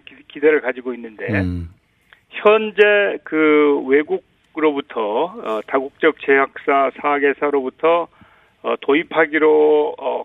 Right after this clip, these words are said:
Speaker 1: 계약한 물량이 오천육백만 명분입니다.
Speaker 2: 예.
Speaker 1: 그러니까 우리 국민 모두가 쓰고도 남는 물량을 확보를 했는데 이제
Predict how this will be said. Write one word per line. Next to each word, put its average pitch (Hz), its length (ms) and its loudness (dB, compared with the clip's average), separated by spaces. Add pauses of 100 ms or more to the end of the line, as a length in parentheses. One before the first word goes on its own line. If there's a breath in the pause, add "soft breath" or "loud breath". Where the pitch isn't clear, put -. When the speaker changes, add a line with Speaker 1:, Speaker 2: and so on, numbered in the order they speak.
Speaker 1:
계약한 151 840 -4
물량이 135 640 -2 (800 soft breath)
오천육백만 165 1160 -2
명분입니다. 107 800 -6 (140)
Speaker 2:
예. 95 380 -2 (400)
Speaker 1:
그러니까 156 280 2
우리 156 200 0
국민 160 720 -4
모두가 151 640 -2
쓰고도 165 260 0
남는 185 500 -4
물량을 127 760 0
확보를 147 380 -10
했는데 123 680 -4 (1040 soft breath)
이제 151 120 -2